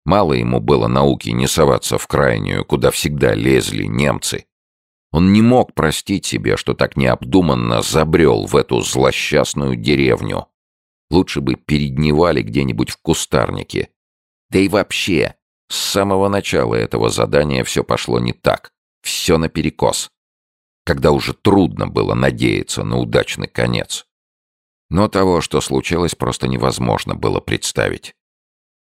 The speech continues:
И всё из-за Сотникова. Досада на товарища, которая всё время пробивалась в рыбаке, и которую он усилием воли до сих пор заглушал в себе,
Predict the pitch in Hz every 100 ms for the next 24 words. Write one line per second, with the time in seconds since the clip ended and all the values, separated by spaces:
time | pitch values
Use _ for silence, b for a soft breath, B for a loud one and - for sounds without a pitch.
0 | - 71 - - 82 80 71 - 71 65
1 | - 64 - - 50 50 - _ _ _
2 | _ _ _ - - 76 - 73 55 53
3 | 57 64 64 80 65 - 50 - - 58
4 | 53 50 - 62 57 53 50 50 64 62
5 | 64 58 53 50 - 50 53 58 50 -
6 | - 52 - _ _ _ _ - 76 -
7 | 65 62 60 62 67 - 73 60 62 60
8 | 55 62 58 53 69 - 62 - 69 57
9 | 52 - 64 71 76 - 98 87 69 -
10 | 62 50 50 50